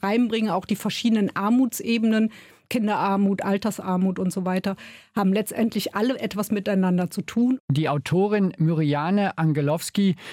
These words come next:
Speaker 2: ist in ihrem ersten Beruf Sozialarbeiterin. Sie weiß also, worüber sie schreibt, wenn sie die Armut und die Probleme ihrer Heldin Romy schildert.
Speaker 1: Es geht um die versteckte Armut, also die, die gar nicht so sichtbar ist, die uns alltäglich begegnet und die wir vielleicht gar nicht immer so wahrnehmen.
Speaker 2: Um sich in die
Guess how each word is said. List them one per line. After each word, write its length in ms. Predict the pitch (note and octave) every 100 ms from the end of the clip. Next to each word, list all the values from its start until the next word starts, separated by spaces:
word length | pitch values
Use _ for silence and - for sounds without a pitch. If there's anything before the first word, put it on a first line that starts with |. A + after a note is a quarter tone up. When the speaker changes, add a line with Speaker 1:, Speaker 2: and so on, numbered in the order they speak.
| -
Speaker 2:
ist 160 | G3 -
in 100 | G#3
ihrem 220 | G3+ G#3+
ersten 380 | B2+ D#3 - D#3
Beruf 300 | E3 D#3 D3
Sozialarbeiterin. 1160 | E3 D3+ - C#3+ D#3+ D#3+ C3+ C3+ B2+ - C3+ C#3
Sie 200 | E3 D#3
weiß 320 | D#3 G3 -
also, 380 | - D#3 D3 C#3
worüber 340 | D3 F3 E3
sie 140 | C#3 D3+
schreibt, 500 | - D#3 F3 D3+ - - - -
wenn 140 | C#3 C3
sie 140 | C3+
die 160 | C#3+ C#3
Armut 440 | D3+ D#3+ D3+ B2+
und 120 | C3
die 80 | C#3
Probleme 480 | - C#3+ C3+ D3+ D3
ihrer 260 | D3+ C#3
Heldin 400 | C3+ D#3 E3 D#3
Romy 500 | C#3+ C3+ D#3+ F#3+ C3 -
schildert. 720 | - C3+ B2+ A#2+ - - -
Speaker 1:
Es 140 | - -
geht 160 | C4+
um 160 | - A3
die 80 | G3+
versteckte 680 | G#3+ G3 - - - F#3
Armut, 460 | D#3+ F3 F#3+ F#3 F3 -
also 240 | G#3 G3+
die, 240 | F#3+ A#3
die 140 | A3 G3+
gar 200 | G3+ A#3
nicht 160 | C4+
so 160 | - A3+
sichtbar 560 | F3+ B3 - - D3+ C#3+
ist, 260 | F#3+ -
die 140 | G3+ E3+
uns 280 | G3 F#3
alltäglich 680 | - G#3 F#3+ G#3 - A3 -
begegnet 560 | G#3 F#3 A#3+ - A3 A3
und 160 | G3+
die 100 | G#3
wir 120 | G#3
vielleicht 420 | G3 G3 G3 G3+ -
gar 160 | G3+
nicht 180 | B3 -
immer 200 | G#3+ G#3+
so 180 | G3+ F3+
wahrnehmen. 640 | F#3+ G#3 G#3 F3 F3 F3
Speaker 2:
Um 180 | - A#3
sich 300 | G3 F3 -
in 140 | E3 D#3
die 160 | D3